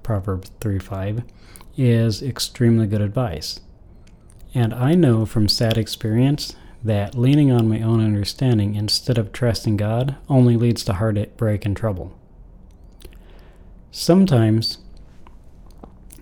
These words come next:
when we get impatient and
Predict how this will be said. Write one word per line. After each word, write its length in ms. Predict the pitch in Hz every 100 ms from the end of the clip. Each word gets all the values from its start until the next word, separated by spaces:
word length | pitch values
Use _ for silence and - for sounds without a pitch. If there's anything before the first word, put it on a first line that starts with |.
| -
when 180 | 139 127
we 100 | 131
get 200 | 123 147
impatient 640 | 123 101 120 - 131 131 - - - - -
and 640 | 143 127 117 113 113 110